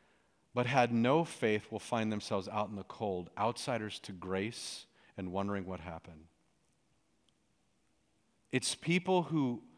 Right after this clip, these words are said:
supposedly were to grow up in the faith. And I think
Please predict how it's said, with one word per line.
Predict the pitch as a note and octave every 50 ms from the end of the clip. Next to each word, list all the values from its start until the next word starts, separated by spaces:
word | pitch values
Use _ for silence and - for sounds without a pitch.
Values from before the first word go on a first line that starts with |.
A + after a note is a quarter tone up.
| - _ _ _ -
supposedly | - - - C3+ - - - - C#3 D3 D#3 D3+ C#3 C3 B2 A2+ A2+
were | G#2+ G#2 A2 A2
to | - - B2+
grow | G#2 F2+ G2+ G2+ A2+ A#2 G#2+ G2
up | G#2 G#2+ G2 - - - - _ _ _ _ -
in | G#2+ G2+ G2
the | F#2+ F#2
faith. | - - F#2+ F2+ E2 E2 E2 - -
And | - G#2+
I | A2+ C3 C#3+
think | D3+ D#3 D#3 D3 C#3 - -